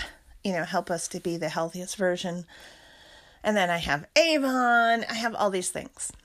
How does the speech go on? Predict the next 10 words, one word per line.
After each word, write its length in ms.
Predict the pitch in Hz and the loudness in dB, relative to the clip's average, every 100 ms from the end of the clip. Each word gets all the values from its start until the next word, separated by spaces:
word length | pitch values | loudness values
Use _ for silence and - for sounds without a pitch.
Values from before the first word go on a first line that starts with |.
| - - - | -8 -4 -2
Um, 520 | 208 190 185 175 170 - - - - - - - - - | 0 0 -2 -6 -10 -16 -20 -20 -20 -20 -20 -20 -14 -6
and 100 | 196 | -2
I 60 | |
have 180 | 202 196 | -2 -2
Young 220 | 185 175 | -2 -2
Living. 360 | 165 156 90 - | -2 -2 -4 -8
<laughs> 0 | |
So, 160 | - 247 - - - - _ - - _ _ - - - - | -4 0 0 -4 -18 -20 _ -20 -20 _ _ -16 -14 -16 -2
you 100 | 294 | 0
know, 300 | 262 240 | 2 0